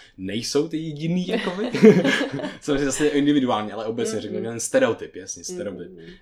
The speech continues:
Speaker 1: Ale zase my, ten náš je trošku, že se trošičku jako pod, podhodnocujeme, takže jako ten stát si myslím, že jdeme tím cyklem nabírání té sebedůvěry, sebevědomí a sebehodnoty
Speaker 2: Hmm.
Speaker 1: a že můžeme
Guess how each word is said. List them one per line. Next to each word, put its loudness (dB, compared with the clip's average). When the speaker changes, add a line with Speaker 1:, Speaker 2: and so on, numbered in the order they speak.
Speaker 1:
Ale 4
zase 2
my, 2
ten 0
náš -2
je -2
trošku, -6
že -10
se -4
trošičku -6
jako -2
pod, -6
podhodnocujeme, 0
takže 4
jako 4
ten 8
stát 2
si 0
myslím, 2
že 4
jdeme 6
tím 6
cyklem 0
nabírání 4
té -12
sebedůvěry, 2
sebevědomí 0
a -6
sebehodnoty 0
Speaker 2:
Hmm. -10
Speaker 1:
a -2
že 2
můžeme 6